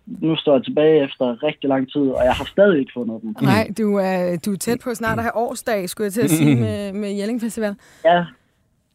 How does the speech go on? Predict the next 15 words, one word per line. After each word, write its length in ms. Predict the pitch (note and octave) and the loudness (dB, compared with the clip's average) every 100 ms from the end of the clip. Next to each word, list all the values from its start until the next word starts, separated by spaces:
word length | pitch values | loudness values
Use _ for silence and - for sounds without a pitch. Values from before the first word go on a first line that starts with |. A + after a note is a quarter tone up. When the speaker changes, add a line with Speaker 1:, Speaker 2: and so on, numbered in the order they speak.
| _ | _
Speaker 2:
Men 220 | F#3+ G#3 F#3+ | -2 2 2
vi 60 | |
har 220 | F3+ E3 B3+ | 2 2 2
jo 60 | |
et 160 | A3+ - | 0 0
godt, 220 | G#3+ A#3 - | 0 0 -6
altså, 180 | F#3+ | -8
vi 60 | F#3+ | -4
har 120 | F#3+ | -2
et 120 | B3 | -2
godt 180 | - A3 - | 0 -2 0
udgangspunkt 680 | G#3+ G#3+ G#3+ F3 F#3 - | -2 0 -4 -6 -10 -8
her, 180 | D#3+ D3 | -6 0
ikke? 180 | B2 A#2 | 4 4
Speaker 3:
Mhm. 200 | F#2+ A2 | 4 0